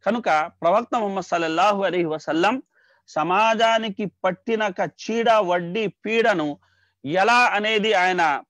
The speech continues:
పూర్తిగా నిర్మూలించారు అనేది, అల్హమ్దులిల్లాహ్, మనం ఆయన యొక్క జీవిత చరిత్ర ద్వారా అర్థం చేసుకోగలం. కనుక అభిమాన సోదరులారా, అయితే ఈ యొక్క చెడు లక్షణాలతో పాటు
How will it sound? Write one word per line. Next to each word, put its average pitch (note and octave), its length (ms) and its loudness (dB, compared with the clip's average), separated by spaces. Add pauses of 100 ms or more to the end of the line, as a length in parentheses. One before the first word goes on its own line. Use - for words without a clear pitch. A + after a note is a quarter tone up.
(100)
పూర్తిగా G3+ 600 0
నిర్మూలించారు F#3+ 920 0
అనేది, E3 300 -2
అల్హమ్దులిల్లాహ్, E3+ 840 -2 (480)
మనం F3 420 0 (120)
ఆయన E3+ 280 2
యొక్క D3 480 0 (100)
జీవిత F#3 440 -4
చరిత్ర D#3+ 520 -4
ద్వారా C3 320 0
అర్థం B2 520 -4
చేసుకోగలం. A#2 600 -4 (720)
కనుక G#3+ 200 -2
అభిమాన G#3+ 460 2
సోదరులారా, D3+ 680 0 (960)
అయితే G3 560 0 (160)
ఈ A3+ 200 0
యొక్క B3 240 0 (1040)
చెడు A#3 240 4
లక్షణాలతో G3+ 920 0
పాటు F#3+ 420 4